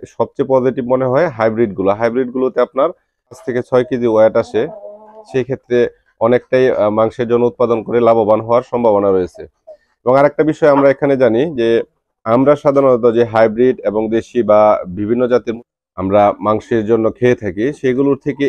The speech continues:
এই মুরগিগুলোর মাংসের যে স্বাদ সেটা একটু ভিন্ন হয়ে থাকে বা অনেকটাই সুস্বাদু হয়ে থাকে। এটার আসলে গুরুত্বপূর্ণ যদি, আহ, কারণটা আমরা উল্লেখ করি, সেটা হচ্ছে এদের ব্রিডিং না করার ফলে আপনার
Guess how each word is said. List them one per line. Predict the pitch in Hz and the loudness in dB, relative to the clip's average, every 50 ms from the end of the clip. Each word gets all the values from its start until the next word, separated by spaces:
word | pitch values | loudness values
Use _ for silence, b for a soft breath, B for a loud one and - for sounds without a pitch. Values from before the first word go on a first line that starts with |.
| - - | 0 0
এই | 127 131 135 135 139 139 139 - - _ | 2 2 2 2 2 0 -2 -4 -8 _
মুরগিগুলোর | 107 113 120 120 127 131 117 120 110 101 104 117 - - _ _ _ _ _ _ _ _ _ _ _ _ _ _ _ _ _ _ _ _ _ - - - _ _ _ | -4 -2 -2 0 -2 0 0 0 2 2 2 0 -2 -6 _ _ _ _ _ _ _ _ _ _ _ _ _ _ _ _ _ _ _ _ _ -20 -20 -20 _ _ _
মাংসের | 98 110 120 120 - 151 143 135 | 0 0 0 0 0 0 0 2
যে | 135 139 | 2 0
স্বাদ | 127 - 131 104 90 - - | 0 0 0 0 0 -2 -6
সেটা | - - - 120 - 127 | -12 -16 -12 -6 -4 -4
একটু | 127 - _ 135 | -4 -4 _ -6
ভিন্ন | 117 101 107 110 110 113 113 | -4 -4 -4 -2 0 0 0
হয়ে | 113 110 101 | 0 0 -2
থাকে | 85 95 92 - - 80 82 - _ _ - | -2 -6 -10 -12 -12 -14 -14 -16 _ _ -6
বা | 98 104 104 101 - | -2 0 0 0 0
অনেকটাই | 98 110 117 120 - - 127 123 | 0 0 -2 -2 -2 -2 -4 -4
সুস্বাদু | - - 139 131 - 120 110 110 107 107 | -4 -6 -6 -4 -4 -4 -2 -2 -4 -4
হয়ে | 104 101 92 | -2 -4 -4
থাকে। | 90 98 87 - 92 82 69 78 | -4 -6 -8 -8 -6 -6 -4 -6
এটার | 104 101 123 123 123 | -4 -2 0 0 0
আসলে | 127 - - 131 127 120 - - _ _ - | 0 -2 -4 -2 -2 -2 -4 -6 _ _ -8
গুরুত্বপূর্ণ | 98 113 143 170 - - 147 131 143 135 127 127 123 | -4 0 0 0 0 -2 -6 -6 -4 -4 -2 -2 -2
যদি, | 113 120 113 110 117 120 123 b b b b b b b b b _ | -2 -2 -2 0 0 0 0 b b b b b b b b b _
আহ, | 92 95 95 | -6 -6 -4
কারণটা | - 123 127 131 127 120 98 123 | -2 0 2 2 2 2 2 2
আমরা | 120 120 117 | 2 4 2
উল্লেখ | 117 110 110 113 113 - | 2 2 2 0 -2 -2
করি, | _ 101 92 101 120 | _ -2 -2 -2 -2
সেটা | 127 - - 110 - 113 | -2 -4 -8 -8 -6 -6
হচ্ছে | 117 117 - _ - 127 - - | -6 -6 -6 _ -4 -4 -2 -2
এদের | 104 107 107 117 107 107 120 139 - _ _ _ _ _ | -2 -2 2 2 2 2 0 -2 -8 _ _ _ _ _
ব্রিডিং | 90 90 104 117 120 131 131 135 | -8 -2 -2 0 2 2 2 2
না | 135 135 131 | 2 0 0
করার | 127 - 127 120 120 113 | 0 0 0 0 0 0
ফলে | - - 123 113 110 127 170 175 143 _ _ | 0 -2 0 2 2 0 0 -2 -8 _ _
আপনার | - 101 - _ - 110 104 104 | -12 -12 -10 _ -2 0 0 0